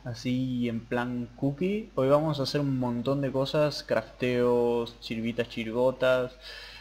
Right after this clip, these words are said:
Me estoy dando cuenta que podría haber puesto Sentí que al que me tocaba algo la, la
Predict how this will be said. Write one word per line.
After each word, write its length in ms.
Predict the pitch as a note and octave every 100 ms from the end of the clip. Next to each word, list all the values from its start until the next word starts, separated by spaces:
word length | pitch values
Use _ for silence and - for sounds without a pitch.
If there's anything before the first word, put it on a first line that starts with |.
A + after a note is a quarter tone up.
| - -
Me 120 | B2+ C3
estoy 160 | E3+
dando 220 | G3+ G#3
cuenta 280 | G3+ G#3 G3
que 80 | D3
podría 260 | C#3+ C#3+ F3+
haber 300 | F3+ E3+ E3
puesto 560 | E3+ E3 D3 B2 A#2+ - - - - - - - - - - - - - - - - - - - - - - - - - - - - - - - - - - - - - -
Sentí 440 | - B2+ B2 B2+ B2
que 200 | - B2
al 140 | B2
que 80 | A#2+
me 140 | A#2+
tocaba 320 | A#2 B2 B2+
algo 180 | C3+ C3
la, 140 | B2 A#2 - -
la 360 | B2+ A#2 A#2